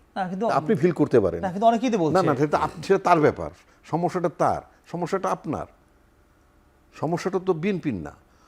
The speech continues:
Speaker 2: উনি বলতেছেন যে আমরা চাপ, বিএনপিকে চাপ দেবো কেন? বিএনপি not in the government। উনি দাবি চা-, দাবি, উম, যাই কিছু করতে চান, তো বিএনপি তো সেটা, মানে,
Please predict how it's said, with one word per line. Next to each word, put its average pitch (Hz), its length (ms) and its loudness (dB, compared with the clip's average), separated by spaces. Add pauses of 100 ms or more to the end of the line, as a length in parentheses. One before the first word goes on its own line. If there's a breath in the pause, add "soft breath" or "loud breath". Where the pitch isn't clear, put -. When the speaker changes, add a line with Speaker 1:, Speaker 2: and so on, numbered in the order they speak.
(160)
Speaker 2:
উনি 180 180 2
বলতেছেন 196 520 0
যে 165 80 -2
আমরা 151 180 -2
চাপ, 156 200 -6 (160)
বিএনপিকে 151 400 0
চাপ 107 260 -2
দেবো 95 180 -2
কেন? 101 160 -6
বিএনপি 170 340 -4
not 175 220 -4
in 180 140 -4
the 175 100 -2
government। 175 400 -2 (1040)
উনি 170 180 0
দাবি 160 280 2
চা-, 185 180 -4 (120)
দাবি, 156 300 2
উম, 165 300 -8 (380)
যাই 147 200 2
কিছু 175 200 -2
করতে 175 280 -4
চান, 160 180 0
তো 165 100 0
বিএনপি 175 360 -2
তো 180 100 0
সেটা, 160 280 -2
মানে, 123 420 -6